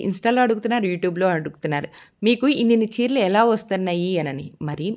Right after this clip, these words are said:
మనకు సంబంధించిన మన వర్క్ మనం ఇలా చేస్తున్నామన్న విషయం మన సరౌండింగ్స్‌లో ఉన్న వాళ్ళందరికీ చెప్తేనే కదండి తెలిసేది. అలానే ఇందాక ఒక కొత్త చీర అని చెప్పాను, గుర్తుందా? ఆ,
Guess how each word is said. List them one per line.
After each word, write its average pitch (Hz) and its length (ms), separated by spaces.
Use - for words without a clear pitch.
మనకు 180 280
సంబంధించిన 220 560
మన 165 260
వర్క్ 156 340
మనం 165 260
ఇలా 156 160
చేస్తున్నామన్న 196 720
విషయం 156 360
మన 151 140
సరౌండింగ్స్‌లో 247 600
ఉన్న 196 160
వాళ్ళందరికీ 185 580
చెప్తేనే 220 440
కదండి 196 260
తెలిసేది. 170 540
అలానే 147 360
ఇందాక 294 300
ఒక - 240
కొత్త 190 340
చీర 247 300
అని 214 240
చెప్పాను, 185 380
గుర్తుందా? 254 480
ఆ, 202 140